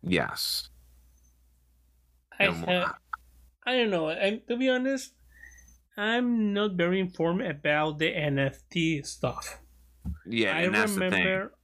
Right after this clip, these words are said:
Speaker 2: I remember there was an announcement about, rela-, well, related to Ultraman. In
Speaker 1: Mm-hmm.
Speaker 2: the Ultraman Kaiju project, kinda like that, it was a video game for mobiles and fighting game.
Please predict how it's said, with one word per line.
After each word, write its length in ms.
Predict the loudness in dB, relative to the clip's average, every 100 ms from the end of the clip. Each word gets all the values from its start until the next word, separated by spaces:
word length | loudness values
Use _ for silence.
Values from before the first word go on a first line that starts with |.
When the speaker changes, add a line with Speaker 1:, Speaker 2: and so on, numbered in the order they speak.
| 0
Speaker 2:
I 100 | 2
remember 480 | 2 2 0 0
there 280 | -2 0 0
was 480 | 2 2 2 -2 0
an 180 | 0 2
announcement 680 | 0 2 2 2 0 -2 -10 -20 -20 -10 -2
about, 680 | -2 0 0 2 0 -2 -12 _ _ _ -4
rela-, 300 | 0 0 2
well, 160 | 0 2
related 460 | 0 0 0 -2
to 100 | -2
Ultraman. 760 | -2 -2 -2 0 0 2 0 -2 -8 -20 -20 -20 -20 -20 _ _ -4 0
In 280 | 2 0
Speaker 1:
Mm-hmm. 0 |
Speaker 2:
the 380 | 0 0 2 0 -2
Ultraman 560 | -4 -2 0 0 0 -4
Kaiju 1160 | -6 0 0 0 -2 0 0 2 0 0 -6 -12 -18 _ -20 _ _
project, 640 | 0 0 0 0 0 0
kinda 220 | -2 0
like 180 | 2 0
that, 80 | -2 -2
it 40 |
was 220 | -2 0
a 80 | 0
video 300 | 0 0 -2
game 340 | 0 -2 -2 -8 -4
for 120 | -2
mobiles 640 | 2 0 2 0 0 -4 -18 -20 -18 -4
and 440 | 0 0 0 -4
fighting 400 | 0 0 0 -2
game. 260 | -2 -4